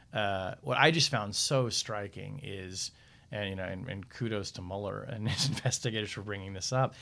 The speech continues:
is, you know, clearly Peter Smith was not the only one with this idea. And, you know, Mike Flynn was absolutely that linchpin between Peter and the campaign. And,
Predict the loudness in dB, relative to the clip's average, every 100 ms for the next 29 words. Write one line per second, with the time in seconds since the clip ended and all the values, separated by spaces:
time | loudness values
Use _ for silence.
0 | -16 -18 -6 4 4 6 6 4 2 4
1 | 4 4 0 0 0 0 0 0 0 0
2 | 0 0 0 4 6 8 8 6 6 6
3 | 4 2 0 0 0 -2 -4 -4 -8 -14
4 | -20 -20 -4 4 8 8 4 2 2 4
5 | 4 2 -4 -2 2 4 2 0 -4 -10
6 | -20 -20 -20 -10 -2 4 4 6 4 4
7 | 4 2 2 2 4 4 2 0 -2 -6
8 | -6 -6 -6 -4 -4 -6 -8 -10 -8 -4
9 | -2 -2 -2 -4 -2 -4 -2 -2 0 0
10 | -4 -4 0 2 0 -4